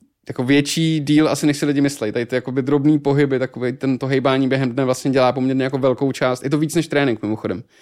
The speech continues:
Jo, takže, takže ty, když jako, i když budeš jako trénovat, tak to, že to tvoje tělo prostě jakoby potlačí ten, ten přirozený pohyb nějaký,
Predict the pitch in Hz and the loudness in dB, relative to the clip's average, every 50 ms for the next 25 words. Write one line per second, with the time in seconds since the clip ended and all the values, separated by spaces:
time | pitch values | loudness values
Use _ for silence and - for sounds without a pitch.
0 | _ - - _ _ _ _ _ _ _ - 113 117 120 120 120 123 127 123 - | _ -20 -20 _ _ _ _ _ _ _ -8 -6 -4 -4 -2 -2 0 0 0 0
1 | - - 113 113 120 131 123 - 127 113 120 131 131 - 131 113 - 135 135 123 | -2 -4 -6 -4 -4 -4 -4 -4 -4 -2 -2 -2 -2 -4 -4 0 2 2 2 2
2 | - 139 139 143 139 123 143 139 143 143 147 131 - 135 127 127 139 143 139 147 | 2 2 0 0 2 2 0 0 0 -2 -2 0 0 2 2 2 2 2 2 0
3 | 143 - 131 117 135 127 135 117 131 123 120 - 135 135 131 127 139 127 127 110 | 0 -2 -4 -4 -4 -4 -4 -4 -6 -8 -4 0 0 0 2 2 2 0 0 0
4 | 131 131 - - 123 127 135 139 131 139 _ _ _ - 135 110 - 143 135 139 | -4 -6 -4 -4 -4 -2 -2 -4 -4 -4 _ _ _ -4 -4 -2 0 0 0 0
5 | - - 131 110 139 131 127 127 - _ _ _ _ _ _ _ _ _ - 131 | -2 -6 -6 -4 -4 -4 -4 -6 -8 _ _ _ _ _ _ _ _ _ -2 -2
6 | 127 - - 135 131 131 135 135 135 135 - - - 123 123 127 131 131 - 139 | -2 0 0 0 0 2 2 2 0 0 -2 -2 -2 0 2 2 2 2 2 2
7 | 131 127 127 - - 131 127 127 | 0 0 0 0 0 0 0 0